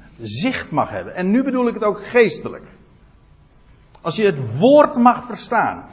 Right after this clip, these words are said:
Als je zicht mag hebben op wie hij is. Zijn plan. Zijn toekomst. Wat hij gedaan heeft.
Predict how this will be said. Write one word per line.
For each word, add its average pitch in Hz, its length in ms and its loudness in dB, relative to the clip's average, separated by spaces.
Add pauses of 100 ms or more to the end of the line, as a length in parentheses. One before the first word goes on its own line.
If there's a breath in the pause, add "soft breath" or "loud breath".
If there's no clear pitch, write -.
(100)
Als 190 220 2
je 185 120 2
zicht 262 460 -2
mag 226 160 2
hebben 180 280 0
op 175 120 -2
wie 175 180 -2
hij 185 240 -2
is. 180 440 -6 (260 loud breath)
Zijn 156 380 -4
plan. 175 580 2 (360)
Zijn 160 440 0
toekomst. 190 640 -4
Wat 120 120 -6
hij 151 200 4
gedaan 156 500 2
heeft. 101 380 -8